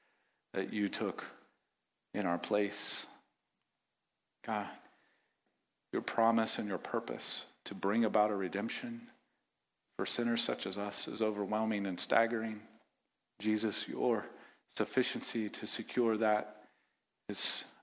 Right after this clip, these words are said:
overwhelming and staggering. Holy Spirit, I thank you for working in our miserable hearts, bringing life where there was death, sight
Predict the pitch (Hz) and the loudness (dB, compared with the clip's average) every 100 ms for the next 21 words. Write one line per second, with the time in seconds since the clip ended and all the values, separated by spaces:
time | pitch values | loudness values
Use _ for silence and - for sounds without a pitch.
0 | - 110 101 90 110 110 104 104 104 98 | -4 0 0 2 2 2 0 -4 -10 -10
1 | 92 - - 113 113 107 101 98 - _ | -8 0 2 4 2 0 -2 -8 -16 _
2 | _ _ _ _ _ _ - - 127 123 | _ _ _ _ _ _ -6 -2 0 0
3 | - 123 113 - - - 120 117 110 101 | 2 2 2 0 -8 -6 -4 0 0 -2
4 | - 110 113 - 110 107 104 104 107 110 | -2 0 0 0 -4 -2 2 2 2 0
5 | 104 107 98 - 127 120 - - 113 107 | 0 0 0 0 0 0 -4 -6 -2 -2
6 | 98 92 104 98 - 107 98 98 92 - | -2 -2 -4 -4 -4 -2 -2 -4 -6 -8
7 | - - - _ _ _ _ _ _ _ | -10 -12 -18 _ _ _ _ _ _ _
8 | - 104 101 | -4 0 0